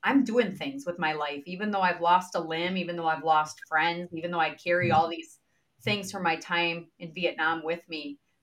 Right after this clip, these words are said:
Speaker 1: Like, you can still go on to do amazing things." Did he talk to you about that too? I'm sure he did.
Speaker 2: Oh, he, he did. And in fact, we had, and, and you can actually go look at, uh, YouTube, and All American Beef Battalion,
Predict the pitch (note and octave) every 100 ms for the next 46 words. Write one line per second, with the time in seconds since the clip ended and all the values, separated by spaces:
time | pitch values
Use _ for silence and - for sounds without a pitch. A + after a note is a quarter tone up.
0 | - F3 G#3 G#3 F#3 - A3+ F#3+ E3 E3
1 | D3 D#3+ D3 D3 C#3+ C#3+ C#3 - C3+ C#3
2 | - - G3+ G#3+ C4+ B3 A#3 - A#3 G#3+
3 | G#3+ G#3 G3+ A3 G3+ F#3 F#3+ D3 C#3+ -
4 | - _ _ _ - E3 C3+ A#2+ C3 C3
5 | C#3 - C3+ C3 G#2 G2 G2 G2+ G#2+ G#2+
6 | B2 A2 G#2 A#2 G#2 G#2 G#2+ F2+ F#2 -
7 | A2+ G#2 G#2 B2+ G#2+ G#2 G#2 G#2 G2+ G2+
8 | - G2+ G#2 G2+ G2+ F#2+ _ C3+ G#2+ -
9 | G2 - - F#2 F2+ A#2+ A#2+ F#2+ F#2+ F#2+
10 | - B2 G2 F#2+ F#2+ _ - A2 G2+ G2+
11 | G2+ F#2+ G2+ G2+ A2 G2 G2 F#2+ F#2+